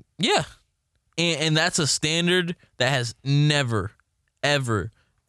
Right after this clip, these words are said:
ever been set in the city of Memphis, Tennessee for that Grizzlies franchise. Ever. It's never been championship or bust. But when you have a dude like that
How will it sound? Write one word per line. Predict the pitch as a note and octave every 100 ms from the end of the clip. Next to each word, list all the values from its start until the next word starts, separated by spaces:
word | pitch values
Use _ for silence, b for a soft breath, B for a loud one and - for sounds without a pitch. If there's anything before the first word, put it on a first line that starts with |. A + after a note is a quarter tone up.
| _
ever | D#3+ E3 D3+
been | B2 A#2
set | - A2 F#2 - _ _ -
in | B2
the | A2
city | - B2+
of | A#2+
Memphis, | A#2 A2+
Tennessee | A2+ A2+ G#2+ - E2+ - _
for | -
that | A#2+ A2 G#2+
Grizzlies | B2 A2+ G2+
franchise. | A2+ F#2+ - - - _
Ever. | - F3 A2+ D2+ - _ _ _
It's | - D3+
never | F#3+ G3 E3+
been | D#3+ D3+
championship | - D3 C3+ C3 C3
or | A#2+
bust. | A#2 A2+ -
But | A#2+
when | D#3
you | F#3
have | F3+
a | E3+
dude | D#3 E3
like | C#3+ C3 -
that | C3 F3+